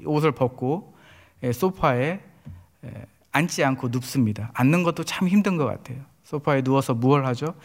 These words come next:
티비를 켭니다. 티비를 켜고, 음, 유튜브를 틀고, 뭐, 여러 가지 에스엔에스를 하고 살펴봅니다. 밀린 것들을 자,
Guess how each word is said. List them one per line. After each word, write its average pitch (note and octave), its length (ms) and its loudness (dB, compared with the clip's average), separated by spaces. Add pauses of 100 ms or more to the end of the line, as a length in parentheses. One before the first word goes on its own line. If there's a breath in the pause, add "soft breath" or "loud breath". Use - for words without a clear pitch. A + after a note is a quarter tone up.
(180 loud breath)
티비를 E3+ 420 0
켭니다. A#2 560 -6
티비를 C#3 340 0
켜고, C3 520 -2 (480 loud breath)
음, A#2 280 -4
유튜브를 C#3 460 0
틀고, B2+ 640 -2 (340 soft breath)
뭐, A#2+ 200 0
여러 B2+ 160 2
가지 B2+ 180 0
에스엔에스를 A#2+ 720 -2
하고 A#2+ 480 -4 (240 soft breath)
살펴봅니다. B2 800 -2 (120)
밀린 D3 320 2
것들을 D#3 320 0
자, C#3+ 100 -12